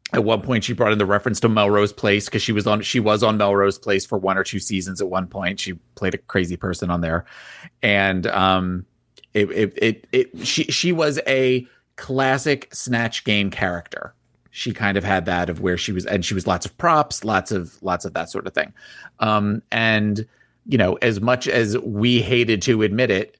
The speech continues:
Sherry was funny as Katharine Hepburn with the, with the scr-, scraggly handwriting and, and kind of just saying whatever the correct answer was to get the match. I thought that was pretty smart.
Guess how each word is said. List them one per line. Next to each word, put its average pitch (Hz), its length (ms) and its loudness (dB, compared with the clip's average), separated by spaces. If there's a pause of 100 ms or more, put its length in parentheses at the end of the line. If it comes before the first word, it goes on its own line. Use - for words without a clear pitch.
(640)
Sherry 117 500 2
was 113 260 2
funny 123 380 0
as 98 100 0
Katharine 101 320 -2
Hepburn 101 400 0
with 98 140 -2
the, 101 180 -4
with 101 180 -4
the 107 60 -4
scr-, - 380 -8
scraggly 95 500 2
handwriting 90 640 0
and, 85 360 -4
and 85 380 0 (300)
kind 95 220 -2
of 95 60 2
just 104 200 0
saying 117 220 2
whatever 107 260 2
the 107 120 2
correct 101 300 0
answer 98 280 0
was 90 220 2
to - 40 -8
get 87 160 -2
the 95 60 2
match. 87 320 -4
I 95 80 0
thought 95 180 2
that 87 160 0
was 90 120 -6
pretty 85 200 -6
smart. - 300 -2